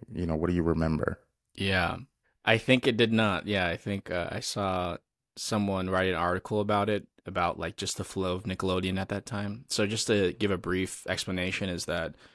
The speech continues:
Speaker 2: Nickelodeon was known as a cartoon channel, right? Like, we had Fairly Odd Parents, we had Avatar: The Last Airbender, Jimmy Neutron, right? Like, these are really big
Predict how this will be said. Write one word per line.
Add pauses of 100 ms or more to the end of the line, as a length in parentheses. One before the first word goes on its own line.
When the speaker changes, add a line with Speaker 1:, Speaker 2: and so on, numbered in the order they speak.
(380)
Speaker 2:
Nickelodeon
was
known
as
a
cartoon (160)
channel, (140)
right?
Like,
we
had
Fairly
Odd
Parents,
we
had
Avatar:
The
Last
Airbender,
Jimmy
Neutron,
right?
Like,
these
are
really
big